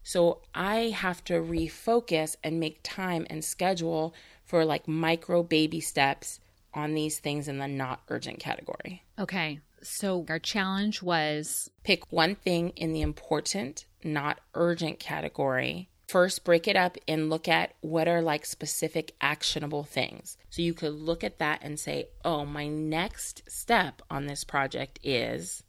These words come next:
Speaker 2: So I'm doing my newsletter. And what are you gonna focus on?
Speaker 1: Well, right now, find hotel for wedding. And I don't mean to have the wedding in, but, like, the,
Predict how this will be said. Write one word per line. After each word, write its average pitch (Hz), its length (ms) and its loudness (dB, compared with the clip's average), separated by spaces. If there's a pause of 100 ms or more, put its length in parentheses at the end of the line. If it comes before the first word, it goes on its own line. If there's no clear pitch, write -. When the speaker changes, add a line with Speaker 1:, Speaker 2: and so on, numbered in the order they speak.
(280)
Speaker 2:
So - 220 4
I'm 233 280 6
doing 269 260 6
my 277 120 6
newsletter. 180 480 2
And 165 100 0
what 208 140 4
are 196 80 6
you 190 160 0
gonna 175 140 -4
focus - 380 -6
on? - 220 -8 (120)
Speaker 1:
Well, 185 600 6 (720)
right 185 380 0
now, 156 640 0 (220)
find 226 400 -2
hotel 220 560 0
for 160 220 -2
wedding. 147 560 0 (800)
And 175 120 8
I 175 60 8
don't 185 200 2
mean 156 360 -2
to - 120 -8
have 147 200 2
the 147 80 2
wedding 143 280 -2
in, 139 200 -6
but, - 180 0
like, 135 280 -4
the, 135 400 -2